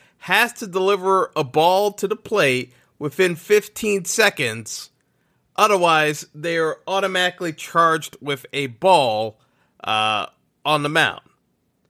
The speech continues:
Now, if there's a runner on base, they have to t-, they have twenty seconds, uh, to deliver the ball to the plate. Obviously, this is a change for certain guys who like to get into a set routine and stare down hitters.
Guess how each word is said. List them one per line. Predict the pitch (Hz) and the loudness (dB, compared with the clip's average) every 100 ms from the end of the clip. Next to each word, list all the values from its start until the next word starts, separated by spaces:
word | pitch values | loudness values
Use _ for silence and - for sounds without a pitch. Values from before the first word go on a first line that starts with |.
| _ _ _ - | _ _ _ -4
Now, | 160 160 156 - | 2 4 4 0
if | 147 | -4
there's | 160 151 | -4 0
a | |
runner | 170 185 | 0 2
on | 175 156 | 4 2
base, | 156 233 233 | 2 2 2
they | 202 | 0
have | 165 170 165 | 0 0 0
to | 175 | -4
t-, | 170 - 135 | -16 -14 -8
they | 139 | -4
have | 156 170 165 | 0 -2 -2
twenty | - 285 269 | -2 0 0
seconds, | - 160 131 107 95 - - _ _ _ _ | 0 0 -2 -8 -10 -18 -20 _ _ _ _
uh, | 113 120 117 | -2 0 -2
to | - 120 | -4 -8
deliver | 131 139 131 | -2 0 0
the | 135 | -2
ball | 113 123 120 | 0 0 0
to | 120 | -4
the | 107 | -12
plate. | - 95 - - _ _ _ _ _ _ _ _ _ _ _ _ _ _ _ _ _ _ _ - | -8 -8 -10 -18 _ _ _ _ _ _ _ _ _ _ _ _ _ _ _ _ _ _ _ 0
Obviously, | 247 294 262 214 196 196 196 190 185 - | 2 2 0 0 0 2 4 4 0 -8
this | - 143 190 196 | -14 0 2 2
is | 196 170 | -2 -4
a | 170 | -6
change | - 180 175 160 | -2 0 0 -2
for | 156 | -6
certain | - 190 175 | -4 -4 -4
guys | 160 160 156 151 | 0 2 2 -2
who | 160 | -4
like | 147 151 | -2 -2
to | 165 | -2
get | 147 156 | -2 -2
into | 151 160 156 151 - _ _ | -2 -2 -2 -2 -8 _ _
a | - | -10
set | 143 180 170 | -2 0 0
routine | 170 165 - 160 160 160 160 | -2 -8 -2 -2 0 0 0
and | 147 139 127 | -2 -4 -8
stare | - 160 160 | -2 2 4
down | 160 156 151 | 4 2 2
hitters. | 160 156 160 | 0 2 0